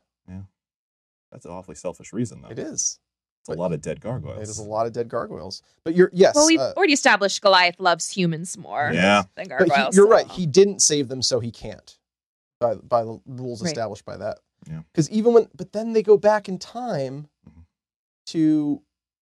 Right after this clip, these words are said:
Speaker 2: World War Two
Speaker 1: Yeah, they
Speaker 2: England
Speaker 1: do.
Speaker 2: during the Battle of the Blitz.
Speaker 1: Mm-hmm.
Speaker 2: And he could go back and he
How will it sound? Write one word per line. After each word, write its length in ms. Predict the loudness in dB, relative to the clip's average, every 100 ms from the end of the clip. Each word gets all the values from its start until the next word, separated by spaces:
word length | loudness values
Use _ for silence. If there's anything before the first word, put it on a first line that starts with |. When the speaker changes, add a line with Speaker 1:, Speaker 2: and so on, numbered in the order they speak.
| _ _ _
Speaker 2:
World 240 | 4 6 6
War 160 | 4
Two 580 | 0 4 6 8 8 6
Speaker 1:
Yeah, 60 | 2
they 40 | 0
Speaker 2:
England 240 | 2 2
Speaker 1:
do. 40 | 2
Speaker 2:
during 100 | 2
the 40 |
Battle 260 | 6 6 6
of 60 | 2
the 60 |
Blitz. 640 | -6 2 4 4 -2 -2 -2
Speaker 1:
Mm-hmm. 100 | -8 -14 _ _ _ _ _ _ _ _ _
Speaker 2:
And 340 | 0 2 2 -2
he 640 | -8 -6 -4 -6 -8 -12 _ _ -20
could 280 | -2 0
go 140 | 4 6
back 280 | 6 4 2
and 100 | -16 _
he 420 | -14 -10 -8 -10